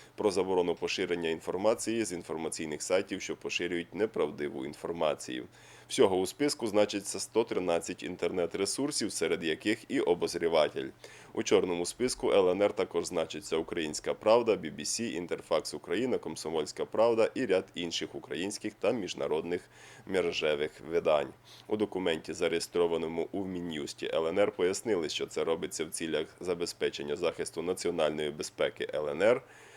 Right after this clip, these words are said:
а також відповідає законам Л Н Р про змі та про захист дітей від інформації, що да-, завдає шкоду їхньому здоров'ю та розвитку.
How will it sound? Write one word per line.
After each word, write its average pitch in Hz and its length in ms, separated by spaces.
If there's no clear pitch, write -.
а 92 140
також - 460
відповідає 87 560
законам 98 560
Л 87 140
Н 87 180
Р 123 260
про 95 200
змі 98 260
та 113 180
про 92 200
захист 90 540
дітей 101 500
від 98 240
інформації, 95 800
що 110 200
да-, 101 200
завдає 76 420
шкоду 98 400
їхньому 90 640
здоров'ю 78 500
та 82 160
розвитку. 80 580